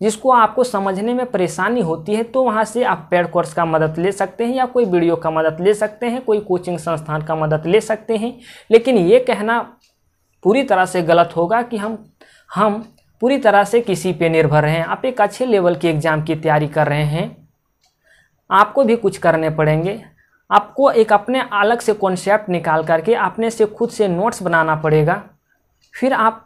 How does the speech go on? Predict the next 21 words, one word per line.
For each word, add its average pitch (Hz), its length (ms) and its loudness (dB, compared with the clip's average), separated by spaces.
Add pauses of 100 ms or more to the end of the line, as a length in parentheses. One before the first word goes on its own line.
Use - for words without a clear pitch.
एग्जाम 185 340 0
में 208 120 0
अच्छे 156 260 -2
कर 156 140 2
पाएंगे। 160 380 -2
हाँ, 226 360 0
कभी 220 240 0
कभार 226 340 0
ऐसा 202 260 0
होता 190 320 0
है 208 140 -2
कि 233 80 -2
आप 214 80 2
वीडियो 185 280 0
के 196 140 -4
माध्यम 185 360 -4
से 208 140 -4
पीटी 175 320 -2
एग्जाम 165 300 0
निकाल 175 360 -2
लें, 190 220 -6